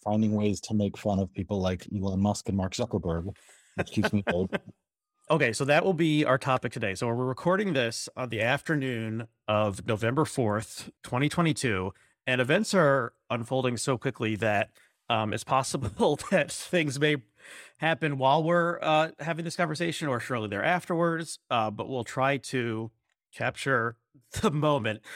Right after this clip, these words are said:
Speaker 2: So Elon Musk
Speaker 1: Yeah, can I, can I just point out there, I, like, I'm a political scientist. It is the Friday before Election Day. And the thing that I,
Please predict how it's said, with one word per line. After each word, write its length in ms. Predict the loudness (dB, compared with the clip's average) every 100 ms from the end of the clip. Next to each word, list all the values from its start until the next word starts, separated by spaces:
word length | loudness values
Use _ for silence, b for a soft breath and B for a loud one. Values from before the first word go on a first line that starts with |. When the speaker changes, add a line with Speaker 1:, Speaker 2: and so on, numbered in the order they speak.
| B -10
Speaker 2:
So 400 | 0 2 2 0
Elon 240 | 0 2 4
Musk 220 | 6 6
Speaker 1:
Yeah, 180 | 6 4 -6 -18 -20 _ 0
can 120 | 2
I, 60 | 4
can 140 | 4
I 60 | 4
just 180 | 2
point 220 | 2 2 4
out 180 | 4
there, 420 | 4 6 6 4 0 _ _ _
I, 140 | 2 4
like, 140 | 4 4
I'm 100 | 6
a 60 | 4
political 400 | 4 2 2 2
scientist. 640 | 4 4 2 0 -4 -4 -4
It 100 | -2
is 160 | 0
the 100 | -2
Friday 600 | -4 -4 0 2 4 2
before 560 | 0 -2 0 2 4 2
Election 500 | -2 -6 -6 -4 -2
Day. 420 | 0 0 -2 -6 b b b b _ -2
And 160 | 0 2
the 100 | 0
thing 340 | 0 2 6
that 140 | 6
I, 80 | 6